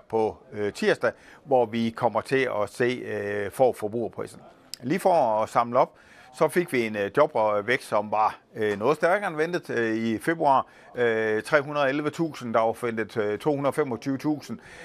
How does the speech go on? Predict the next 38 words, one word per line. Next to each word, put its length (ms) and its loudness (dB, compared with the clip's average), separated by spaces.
Ganske 320 0
vist 140 -6
så 340 4
nedjusterer 540 2
man, 280 -4
øh, 260 -2
de 40 -14
to 180 0
foregående 500 0
måneders, 460 0
øh, 520 -2
jobvækst 420 0
med 100 -6
fireogtredive 440 -2
tusind, 360 -6
men 140 0
det 80 2
er 40 0
stadigvæk 400 0
en 140 -8
relativt 440 -2
stærk, 380 -2
øh, 400 -2
jobvækst. 400 0
Så 160 0
stiger 280 2
arbejdsløsheden. 720 0
Øh, 880 2
den 160 4
var 80 2
så 140 0
faldet 560 0
relativt 380 -2
pænt 280 0
her 140 -2
på 100 -8
det 80 -10
seneste. 440 -4